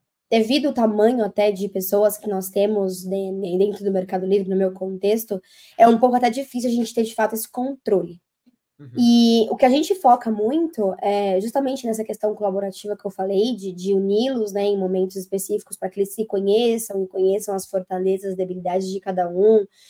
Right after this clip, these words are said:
Speaker 1: e que isso possa ser utilizado no dia a dia também de uma forma positiva. Mas acho que a questão da premiação, das recompensas em si também, é não levar isso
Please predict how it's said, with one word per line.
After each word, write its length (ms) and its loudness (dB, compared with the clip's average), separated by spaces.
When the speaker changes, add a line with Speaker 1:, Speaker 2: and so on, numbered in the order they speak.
Speaker 1:
e 80 -4
que 200 -2
isso 200 -2
possa 280 0
ser 320 0
utilizado 500 -2
no 120 0
dia 160 -4
a 60 -2
dia 200 -2
também 280 -4
de 80 -4
uma 100 -4
forma 260 -4
positiva. 680 -6
Mas 140 6
acho 80 4
que 60 4
a 40 -2
questão 200 0
da 80 -2
premiação, 580 0
das 140 2
recompensas 680 -2
em 100 -6
si 160 -10
também, 360 -2
é 40 2
não 160 2
levar 380 0
isso 420 -4